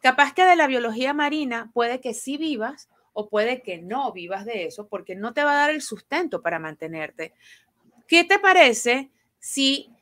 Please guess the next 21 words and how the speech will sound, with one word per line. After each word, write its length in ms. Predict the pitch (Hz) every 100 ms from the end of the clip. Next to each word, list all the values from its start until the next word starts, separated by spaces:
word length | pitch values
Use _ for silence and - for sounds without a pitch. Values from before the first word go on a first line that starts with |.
| _ -
después 560 | 208 247 233 302 320 359
de 60 |
estudiar 500 | 381 359 311 285 277
biología 520 | 302 302 277 247 247 277
mori-, 360 | 262 269 254
marina 600 | 208 226 262 240 170 - _
o 380 | 262 262 226 - _ _
simultáneamente, 1080 | - - 190 175 170 175 185 214 302 277 185
dependiendo 580 | 156 - 156 160 160 175
de 140 | 226 220
la 120 | 165
capacidad 560 | 147 151 - 160 151 170
del 180 | 220
niño, 400 | 330 311 214 262 - _ _ -
estudias 520 | 320 - 294 294 269
una 280 | 269 254 277
carrera 520 | 302 302 247 233 -
que 100 | 269
te 140 | 269 254
pueda 400 | 294 302 220 190
mantener, 680 | 170 160 156 160 151 -